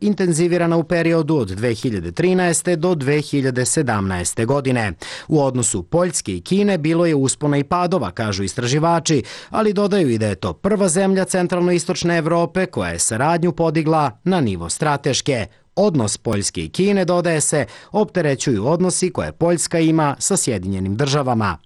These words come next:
Odnosi Mađarske i Kine najduži su među članicama Višegradske grupe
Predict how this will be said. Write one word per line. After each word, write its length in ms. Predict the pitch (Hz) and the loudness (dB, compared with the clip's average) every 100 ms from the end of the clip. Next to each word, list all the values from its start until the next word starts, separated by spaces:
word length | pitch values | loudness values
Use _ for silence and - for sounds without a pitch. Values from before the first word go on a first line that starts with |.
| - | -2
Odnosi 460 | 156 135 135 - | 0 2 0 2
Mađarske 640 | 113 147 175 202 - - 87 | 2 2 2 0 -2 -4 -6
i 40 | |
Kine 420 | 85 196 208 202 | -2 0 2 2
najduži 520 | 165 151 196 180 170 175 | 2 2 2 0 0 0
su 140 | 180 | 2
među 200 | 170 170 | 0 0
članicama 600 | - 190 180 160 147 139 | 0 0 0 0 0 0
Višegradske 640 | 120 107 113 110 107 147 | 0 0 -2 -2 -2 -2
grupe 400 | 143 190 - 135 | 0 0 0 -2